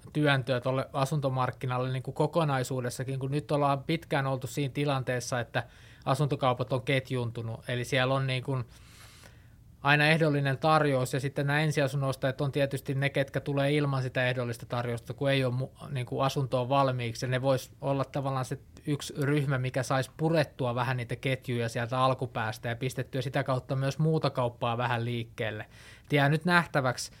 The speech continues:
että miten loppuvuoden aikana sitten kokonaisuudessaankin tämä asuntokauppa kehittyy. Et nämä nyt on, eh, ehkä semmoinen kaksikymmentä prosenttia ostajista on ensiasunnon ostajia, eli tää nyt ei ihan koko markkinaa koske suoraan, mutta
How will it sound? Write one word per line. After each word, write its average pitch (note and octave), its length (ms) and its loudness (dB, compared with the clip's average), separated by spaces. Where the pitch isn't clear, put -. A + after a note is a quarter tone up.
että A#2+ 140 -4
miten C#3+ 240 2
loppuvuoden C3 580 0
aikana B2 380 -2
sitten - 220 -8
kokonaisuudessaankin B2+ 960 -2
tämä B2 140 -2
asuntokauppa A#2+ 600 -6
kehittyy. B2 420 -4
Et A#2+ 100 -6
nämä B2 200 2
nyt C3+ 140 -2
on, D3 180 2
eh, C3+ 460 2
ehkä B2+ 180 -4
semmoinen C#3 280 0
kaksikymmentä - 400 0
prosenttia B2+ 600 0
ostajista B2+ 520 -2
on C3 80 0
ensiasunnon C3 640 0
ostajia, A#2+ 560 -2
eli A#2 120 -2
tää B2 220 0
nyt B2 140 -6
ei C3+ 100 2
ihan C#3 160 0
koko C#3 260 0
markkinaa B2+ 480 -2
koske B2 280 -4
suoraan, C#3 520 2
mutta C3+ 220 -4